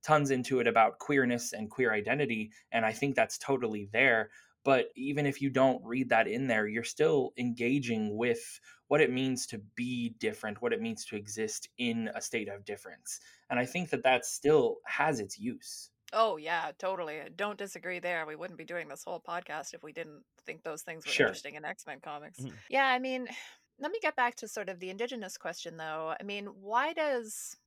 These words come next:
Speaker 2: mm, how do I wanna ask this? I kinda wanna, 'cause you already talked about this a little bit, but I kinda wanna ask the question more specifically about, like, why does Indigenous representation in particular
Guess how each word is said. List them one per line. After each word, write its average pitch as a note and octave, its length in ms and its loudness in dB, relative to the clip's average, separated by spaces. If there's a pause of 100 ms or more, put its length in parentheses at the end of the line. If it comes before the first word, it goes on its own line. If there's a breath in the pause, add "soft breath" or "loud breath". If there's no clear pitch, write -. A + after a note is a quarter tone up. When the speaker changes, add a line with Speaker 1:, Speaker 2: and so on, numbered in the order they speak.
(120)
Speaker 2:
mm, G3+ 460 -12
how B3 140 -6
do A#3+ 60 -4
I A3+ 100 -4
wanna E3+ 220 -8
ask - 260 -10
this? - 380 -12
I - 60 -2
kinda G4 240 -6
wanna, D4 340 0
'cause B3+ 160 -10
you C4+ 120 -6
already F#4 180 -6
talked - 240 -2
about F#3 160 -6
this G3 140 -14
a F#3 60 -6
little F3+ 200 -6
bit, D#3+ 140 -8
but D#3+ 100 -8
I F3 60 -6
kinda C4 200 -10
wanna A#3 180 -4
ask F3 180 -2
the F3+ 80 -14
question F3 320 -12
more E3 140 -10
specifically E3+ 560 -12
about, E3 280 -6
like, D#3+ 220 -4
why G#3+ 300 0
does D4+ 160 -8
Indigenous F#3+ 640 -10
representation E3 760 -10
in D#3+ 140 -14
particular - 800 -14